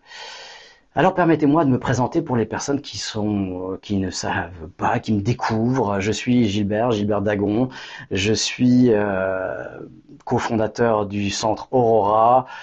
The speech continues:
euh, directeur des programmes thérapeutiques du, de l'application Open Synapse, qui est une application révolutionnaire qui vous accompagne à travers des outils de l'hypnose, parce que ma spécialité, justement, c'est l'hypnose.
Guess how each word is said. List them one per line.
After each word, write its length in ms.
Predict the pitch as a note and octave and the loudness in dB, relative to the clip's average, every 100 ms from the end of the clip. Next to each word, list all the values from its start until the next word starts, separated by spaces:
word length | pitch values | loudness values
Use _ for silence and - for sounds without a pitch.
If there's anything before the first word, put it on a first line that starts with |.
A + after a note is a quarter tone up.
| - - | -16 -8
euh, 100 | G#2 | -6
directeur 720 | G#2 B2 B2 - B2+ B2 A2+ | 0 -2 -2 2 4 4 2
des 220 | G#2 A2+ A#2 | 0 0 -2
programmes 600 | - A#2 A2+ A#2 G#2+ G2 | 0 0 2 2 0 -2
thérapeutiques 720 | A#2+ A2+ A2 A2 - G#2+ G2 | -2 -2 -2 -6 -2 -4 -4
du, 580 | G2 G#2 G#2+ G#2+ G#2 G2+ - | -6 -2 0 0 -2 -4 -14
de 300 | - A2 G#2 | -12 -10 -2
l'application 880 | G2+ G2 G2+ A2 G#2 A2 - A#2+ A2 - | 0 2 0 -2 -6 -4 -4 -4 -4 -4
Open 280 | B2+ C3 G#2 | -6 -4 -4
Synapse, 500 | A2 G#2 A#2 B2 - | -4 -2 -2 -2 -6
qui 60 | |
est 40 | F#2+ | -10
une 40 | |
application 540 | - G2+ A2+ G#2 G#2 | -10 -12 -8 -6 -6
révolutionnaire 880 | F#2+ - B2+ A#2 A#2 G#2 A#2 A2+ B2 | -6 -4 -2 0 0 -2 -2 0 0
qui 100 | - | -2
vous 240 | A2 A2 A2+ | -4 -2 -2
accompagne 560 | A2 A#2+ A2+ C3+ B2+ | -4 -6 -2 0 0
à 60 | G#2 | -2
travers 300 | - G2 G#2+ | -6 -6 -4
des 140 | G2 | -4
outils 220 | G#2 A#2 | -6 -6
de 60 | G#2+ | -4
l'hypnose, 640 | A2+ G#2 C3 E3 C3 G#2 - - - - | -4 0 4 6 4 0 -8 -12 -14 -14
parce 200 | - - | -10 -8
que 100 | - | -2
ma 260 | A2 B2+ C#3+ | 2 2 2
spécialité, 720 | - B2+ B2 G#2+ G2+ B2 A2+ | -2 -8 -4 -6 -4 0 0
justement, 500 | G2+ G2+ G#2 G2 F#2+ | 0 -4 -6 -6 -6
c'est 280 | - - C3+ | -6 -2 -2
l'hypnose. 640 | A2 - G#2 A#2 A#2 | -2 -6 -4 -2 -2